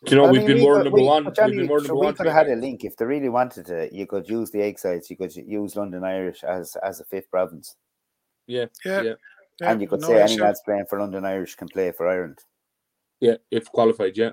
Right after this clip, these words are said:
Speaker 1: yeah.
Speaker 2: Yeah. So, I mean, we
Speaker 3: That's it.
Speaker 2: don't do it. We don't do it. And I think we're better off that way. And you're better off,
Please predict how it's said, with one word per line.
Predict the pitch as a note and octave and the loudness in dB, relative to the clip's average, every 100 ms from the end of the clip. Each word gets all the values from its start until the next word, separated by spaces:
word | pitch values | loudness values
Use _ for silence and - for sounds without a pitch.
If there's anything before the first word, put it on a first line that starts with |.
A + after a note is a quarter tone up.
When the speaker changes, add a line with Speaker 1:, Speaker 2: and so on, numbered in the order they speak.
| - | -8
Speaker 1:
yeah. | A2+ A#2+ - | -12 -12 -4
Speaker 2:
Yeah. | B2 - _ _ _ _ - - | -4 -4 _ _ _ _ -18 -16
So, | - - G#2+ | -6 2 4
I | F#2+ | 4
mean, | A2 A2 | 0 -6
we | G#2+ | -6
Speaker 3:
That's | A#2 | -2
it. | |
Speaker 2:
don't | A#2 A2 | -2 -2
do | A#2+ G#2 | -6 -8
it. | - - _ | -12 -20 _
We | G#2 | -8
don't | A#2+ C3 B2 | -2 -2 -2
do | F#2 D#2+ | -10 -10
it. | D#2 - | -10 -10
And | F2+ | -10
I | |
think | F2 G#2+ | -10 -10
we're | F#2 | -6
better | G2+ A#2 F#2+ | 0 0 2
off | G2 F#2 - | 2 2 0
that | D#2+ | -8
way. | F2 F#2 F2 | -4 -6 -6
And | F#2 F2 E2+ _ _ _ | -8 -10 -16 _ _ _
you're | G2+ | 0
better | B2 B2+ A#2 | 2 4 6
off, | A2+ A2 - | 6 6 -2